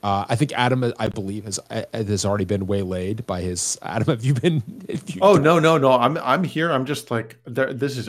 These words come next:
Speaker 2: opened my door, uh, uh, eyes to so many new tools to, to kick the tires on. This is,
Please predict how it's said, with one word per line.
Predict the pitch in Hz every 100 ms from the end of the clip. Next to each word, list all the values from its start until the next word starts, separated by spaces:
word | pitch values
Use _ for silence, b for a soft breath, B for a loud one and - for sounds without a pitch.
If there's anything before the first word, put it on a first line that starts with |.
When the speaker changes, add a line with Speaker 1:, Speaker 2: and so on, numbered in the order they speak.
| -
Speaker 2:
opened | 131 127
my | 123
door, | 120 120 120
uh, | 127
uh, | 131 143
eyes | 127 131 120
to | 117
so | - 131 135
many | 135
new | 117 120
tools | 120 127 120 113
to, | - 104 101 -
to | 120
kick | - 120
the | -
tires | - 110 107
on. | 107
This | 107 123
is, | 113 - -